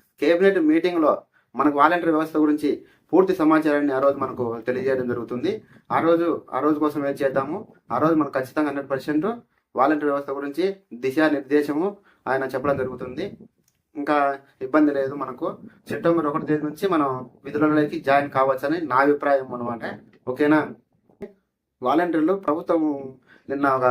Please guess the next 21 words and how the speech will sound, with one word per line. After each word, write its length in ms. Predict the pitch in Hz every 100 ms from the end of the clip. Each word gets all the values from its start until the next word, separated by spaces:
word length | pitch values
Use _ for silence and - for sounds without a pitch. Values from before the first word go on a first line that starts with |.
| 120 113 117
లిస్ట్ 200 | 131 -
అనేసి 360 | 165 151 151 135
విడుదల 260 | 135 135
చేసింది. 440 | 120 - 160 220 _ - -
ఆ 60 | 135
లిస్టులో 460 | 156 156 180 156 - _ -
మొత్తం 220 | 139 202
వాలంటీర్స్ 560 | 156 170 185 185 160 175
ఎంతమంది 340 | 147 151 156
ఉన్నారంటే 460 | 147 135 127 127 214
ప్రజెంట్ 420 | 175 143 143 131 254 - _ -
రాజీనామా 400 | 127 151 175 165 151
చేయకుండా 320 | 147 147 151 143
ఉన్న 180 | 135
వాలంటీర్స్ 580 | 127 127 143 143 127 -
మొత్తము 500 | 143 127 139 185 247 _ _ 127
ఒక 140 | 160
లక్ష 300 | 190 170 -
యాభై 500 | 160 185 135 139 160
మూడు 260 | 156 156 151
వేల 400 | 151 139 143